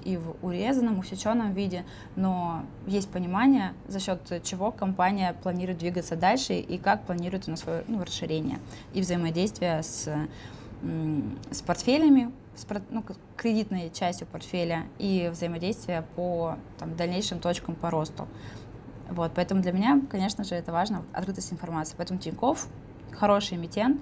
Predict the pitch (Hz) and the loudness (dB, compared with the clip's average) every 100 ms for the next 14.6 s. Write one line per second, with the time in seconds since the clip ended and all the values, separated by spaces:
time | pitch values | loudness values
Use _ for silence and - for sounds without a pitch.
0 | - 175 185 220 196 175 175 180 170 - | 0 2 2 4 2 0 0 0 -2 -2
1 | 165 175 - 165 165 156 - - - - | -4 -4 -4 -2 -2 -2 -6 -14 -16 -16
2 | - - - - - - - - 190 175 | -16 -14 -14 -14 -14 -16 -6 4 6 6
3 | 175 185 - - - - - - 240 262 | 0 -4 -10 -18 -18 -16 -16 8 8 8
4 | 254 220 165 156 - - - 233 269 220 | 4 4 2 -2 -6 -6 -2 0 0 -2
5 | 214 - 196 302 - 202 175 175 190 185 | -4 0 2 2 0 0 0 0 0 0
6 | - - 170 165 165 170 185 269 302 - | -2 -8 -8 -4 -4 2 2 2 -2 -12
7 | - - - - - 190 185 180 175 175 | -18 -18 -18 -14 -6 -2 4 6 4 0
8 | 175 165 - - - 190 - 196 196 175 | 0 0 -4 -10 -6 -4 -2 -2 2 2
9 | 165 165 180 - 262 240 - - - - | 2 -2 -2 4 4 4 -2 -16 -14 0
10 | 190 202 196 165 170 175 185 196 185 165 | 8 8 8 -2 -6 -2 2 2 0 0
11 | 208 220 185 - - 185 185 185 180 190 | 0 -2 -4 -6 0 0 -2 2 4 4
12 | - 185 175 - 165 160 165 196 196 175 | 0 -4 -4 -8 -4 -4 -2 2 2 2
13 | 165 160 - 180 190 175 160 165 180 180 | 0 -2 0 2 0 -2 -4 -2 0 0
14 | 165 165 165 156 - - | 0 0 2 0 0 -4